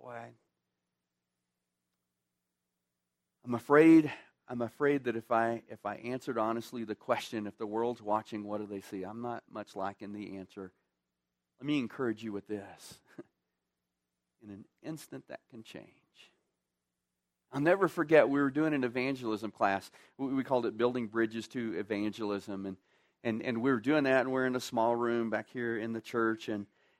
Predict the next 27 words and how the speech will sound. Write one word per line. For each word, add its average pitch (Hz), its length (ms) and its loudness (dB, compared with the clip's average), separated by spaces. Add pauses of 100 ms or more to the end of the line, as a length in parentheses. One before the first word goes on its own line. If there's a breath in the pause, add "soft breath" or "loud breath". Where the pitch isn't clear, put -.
(120)
and 117 320 2
one 143 300 -2
guy 156 260 0
at 139 100 -4
the - 160 -6
end 147 120 -2
of 147 80 -2
the - 60 -16
class, 123 260 0
we're, 131 200 -4
we're 127 160 -2
talking 131 340 -2
about 120 320 2 (720 soft breath)
sharing 139 400 -2
your, 123 260 0
your 127 160 -2
life 123 420 0
with 135 200 -6
people 131 260 -8
who, 120 240 -6 (140)
who 123 100 -8
don't 120 280 0
know 123 160 0
Christ 123 600 -2
and, 110 160 -4 (380 soft breath)
and 107 120 -10
sharing, 131 460 -2